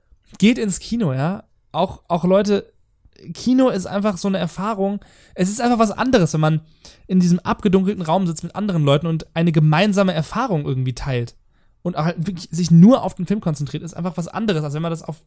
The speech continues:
Netflix guckt, auf dem, auf dem Tablet oder auf dem Smartphone oder auch im Fernseher. Das ist was ganz anderes. Macht es auf jeden Fall.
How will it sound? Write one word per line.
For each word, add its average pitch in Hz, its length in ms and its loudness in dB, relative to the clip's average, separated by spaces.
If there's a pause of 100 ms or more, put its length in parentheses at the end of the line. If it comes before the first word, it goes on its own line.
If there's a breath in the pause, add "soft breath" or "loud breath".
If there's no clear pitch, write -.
Netflix 165 500 0
guckt, - 200 -8
auf 156 120 -6
dem, 151 180 -2 (240 soft breath)
auf - 140 -4
dem 156 100 2
Tablet 165 340 0
oder 165 120 -2
auf 143 60 -2
dem 147 40 -4
Smartphone 151 560 -2 (240 soft breath)
oder 220 200 0
auch 196 40 -4
im 190 100 -2
Fernseher. 175 540 -6 (1040 soft breath)
Das 196 220 -4
ist 247 100 -4
was 233 140 -2
ganz 226 160 -2
anderes. 185 420 -6
Macht 180 220 -6
es 190 80 -6
auf 180 80 -6
jeden 190 160 -6
Fall. 147 360 -4